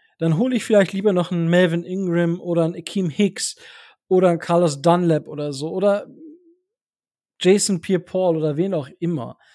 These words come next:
ja, ähm, die noch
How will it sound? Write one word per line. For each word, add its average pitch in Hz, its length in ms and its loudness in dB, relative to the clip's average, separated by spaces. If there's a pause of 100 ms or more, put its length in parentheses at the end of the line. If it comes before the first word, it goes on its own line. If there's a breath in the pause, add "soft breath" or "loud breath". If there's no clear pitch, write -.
(280 soft breath)
ja, 170 400 0 (440 soft breath)
ähm, 160 460 0 (840)
die 180 500 -4 (140)
noch 175 480 -2